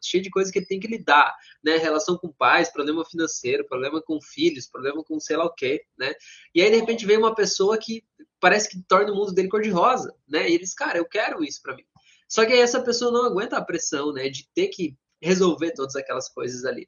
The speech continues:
E aí, quando essa pessoa vai embora, o outro é como se fosse mergulhado de volta lá naquela escuridão onde ele tava, porque ele vai ter que enfrentar todos aqueles problemas que ele achava que não precisava mais enfrentar, ele achava que ele tava livre de tudo aquilo lá, né? Então,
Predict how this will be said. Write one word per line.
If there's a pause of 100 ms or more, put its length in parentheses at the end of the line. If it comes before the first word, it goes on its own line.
(220)
E
aí,
quando
essa
pessoa
vai
embora,
o
outro
é
como
se
fosse
mergulhado
de
volta
lá
naquela
escuridão
onde
ele
tava,
porque
ele
vai
ter
que
enfrentar (300)
todos
aqueles
problemas
que
ele
achava
que
não
precisava
mais
enfrentar,
ele
achava
que
ele
tava
livre (180)
de
tudo
aquilo
lá, (340)
né?
Então,